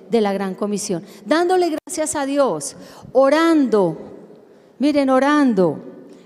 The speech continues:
con este acuerdo de oración, pidiéndole, ay, perdón, pidiéndole al Señor que Él cumpla. ¿Y saben qué, hijos de Dios? El Señor respondió. Primero,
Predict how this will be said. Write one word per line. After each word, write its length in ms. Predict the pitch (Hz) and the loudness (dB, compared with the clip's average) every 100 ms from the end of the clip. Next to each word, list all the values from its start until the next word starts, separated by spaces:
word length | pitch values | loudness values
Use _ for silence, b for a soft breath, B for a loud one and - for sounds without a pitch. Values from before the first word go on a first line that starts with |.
| B | B
con 160 | 262 262 | -2 -2
este 240 | 285 302 | -2 -2
acuerdo 460 | 311 311 294 294 294 | -2 0 2 2 2
de 100 | 277 | 2
oración, 800 | 240 226 - 247 220 170 143 - - - - - _ _ _ _ B B B _ | 0 -4 -2 0 0 0 -4 -10 -20 -20 -20 -20 _ _ _ _ B B B _
pidiéndole, 560 | 285 277 294 311 320 | -4 -2 -2 0 0
ay, 220 | 294 - 240 | -2 -4 -4
perdón, 400 | 208 185 147 B B - | -4 -2 -6 B B -2
pidiéndole 500 | 277 294 320 359 339 | 2 2 2 2 2
al 120 | 302 | 0
Señor 640 | - 262 254 233 165 147 - - B B - | 0 0 2 2 0 -4 -14 -20 B B -6
que 100 | 262 | -4
Él 140 | 233 | -4
cumpla. 600 | - 285 226 180 160 147 B B B B | -4 -6 -4 -6 -8 -8 B B B B
¿Y 100 | 202 | -8
saben 300 | 262 262 294 | -6 -6 -6
qué, 160 | 294 277 | -4 -4
hijos 240 | 269 269 | -4 -6
de 120 | 262 | -4
Dios? 360 | 254 214 190 - | -2 -4 -4 -8
El 120 | 202 | -10
Señor 340 | 208 190 180 170 | -8 -6 -8 -8
respondió. 560 | 175 - 170 156 131 - - _ b b b b | -10 -10 -8 -8 -10 -14 -20 _ b b b b
Primero, 480 | - 254 262 226 143 | -4 -2 0 0 -2